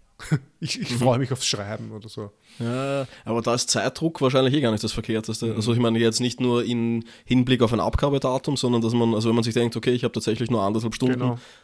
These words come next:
Speaker 2: Zeit und da muss jetzt was passieren“, dann passiert auch
Speaker 1: Voll.
Speaker 2: eher was, denke ich. Also wenn ich mir so den ganzen Vormittag, äh,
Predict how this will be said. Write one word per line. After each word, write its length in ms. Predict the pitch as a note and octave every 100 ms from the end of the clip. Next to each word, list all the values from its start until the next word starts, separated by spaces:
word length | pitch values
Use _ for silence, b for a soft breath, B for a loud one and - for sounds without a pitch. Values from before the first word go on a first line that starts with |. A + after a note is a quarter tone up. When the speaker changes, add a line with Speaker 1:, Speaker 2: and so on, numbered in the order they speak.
| _
Speaker 2:
Zeit 340 | - G#2+ B2
und 200 | A2+ A#2
da 100 | A2+
muss 160 | B2+ C#3
jetzt 140 | C3
was 120 | C3 -
passieren“, 380 | B2 B2+ D3
dann 380 | B2+ A2+ A#2 A#2
passiert 400 | - A#2+ D3 C3
auch 320 | F#2 G#2+ -
Speaker 1:
Voll. 340 | - C#3 G3 D#3
Speaker 2:
eher 240 | A#2 A2
was, 240 | G#2+ G#2 -
denke 240 | A2 A2
ich. 60 | A2
Also 100 | A2+
wenn 80 |
ich 80 | A2+
mir 60 | A2+
so 100 | A2+
den 100 | A#2
ganzen 220 | A#2 A#2
Vormittag, 540 | - A#2+ A#2+ B2 A#2 b b b b _ _ _ _
äh, 380 | - G2 G2 G#2